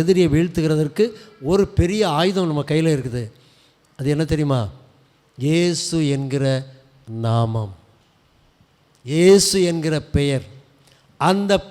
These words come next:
பெயரை கொண்டு எந்த பெரிய எதிரியையும் நாம் வீழ்த்திவிட முடியும். ஒரு வசனத்தை கூட நாம் ஞாபகத்தில் வைப்போம்.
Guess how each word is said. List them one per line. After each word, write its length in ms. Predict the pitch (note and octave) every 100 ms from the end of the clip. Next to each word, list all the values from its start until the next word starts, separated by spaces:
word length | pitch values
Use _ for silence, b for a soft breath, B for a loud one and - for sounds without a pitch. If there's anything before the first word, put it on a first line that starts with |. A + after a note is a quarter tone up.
| -
பெயரை 320 | A#3 C4+ C#4 -
கொண்டு 260 | G3 E3 C#3+ A2 B B B C3
எந்த 240 | D#3 F3+ F3 E3 - -
பெரிய 300 | F#3 G#3+ A3+ G3+ F3
எதிரியையும் 560 | F3 F3+ F3 D#3+ C#3 A2 G#2 - _ A#2+
நாம் 200 | C3 C3+
வீழ்த்திவிட 440 | C#3 C3+ C#3+ B2 A2+
முடியும். 300 | A2 A2 F#2+ G2 b b b b b
ஒரு 180 | C3+ D3
வசனத்தை 480 | D3 D3+ F3+ F3 E3
கூட 180 | D3+ D3
நாம் 260 | C#3+ C3+ B2
ஞாபகத்தில் 500 | C3+ D#3 D#3 C#3+ C#3 C3+
வைப்போம். 460 | C3+ C#3+ E3 F#3